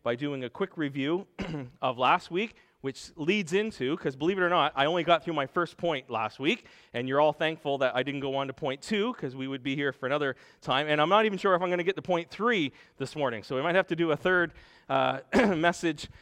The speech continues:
on this. Now you're really worried. Okay, we'll try to keep it somewhat short.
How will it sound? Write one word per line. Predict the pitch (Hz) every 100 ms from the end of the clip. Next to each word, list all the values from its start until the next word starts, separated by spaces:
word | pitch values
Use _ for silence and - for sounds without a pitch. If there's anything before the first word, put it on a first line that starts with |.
| -
on | 156 170 143
this. | 120 -
Now | 156
you're | 175 170
really | 202 196
worried. | 156 135 113 107 123
Okay, | 131 156
we'll | 117 117
try | 156
to | 147
keep | 139 151
it | 143 131 117 - - - _ _ _ - -
somewhat | 135 135 127 -
short. | 151 113